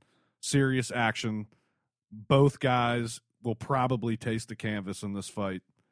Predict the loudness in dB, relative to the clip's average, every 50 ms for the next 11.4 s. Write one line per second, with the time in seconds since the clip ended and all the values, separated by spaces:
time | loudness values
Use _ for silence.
0 | _ _ _ _ _ _ _ _ _ _ -4 -2 0 0 0 0 -2 -4 -4 -4
1 | 2 4 6 6 6 6 4 4 4 4 2 2 0 2 2 2 2 2 2 2
2 | 0 0 0 0 0 -2 -4 -2 -2 0 0 0 -2 -2 -2 -2 -2 0 0 0
3 | 0 0 -2 -4 -4 -2 -2 0 0 0 0 -2 -2 -2 -4 -4 -4 -6 -6 -4
4 | -2 0 0 0 0 0 -2 -2 0 0 -2 -4 -6 -6 -6 -4 -4 -2 -2 -2
5 | -2 -2 -2 -2 -2 -2 -2 -2 -2 -2 -4 -6 -6 -4 -2 -2 -2 -4 -8 -14
6 | -14 -10 -6 -4 -4 -2 -2 -4 -6 -6 -6 -8 -8 -8 -8 -12 _ _ _ _
7 | _ _ _ _ _ _ _ _ _ -4 -2 -2 0 0 -2 -2 -4 -6 _ _
8 | _ _ _ _ -6 -6 -6 -6 -6 -4 -2 -2 0 0 -2 -2 0 -2 -2 -2
9 | 0 -2 -2 -2 0 0 0 0 0 0 0 0 0 0 0 0 0 0 -2 -2
10 | 0 0 2 2 0 -2 -4 -4 -4 -4 -4 -2 -2 -2 -2 -2 -2 -4 -4 -4
11 | -4 -2 -2 -2 -2 -2 -2 -6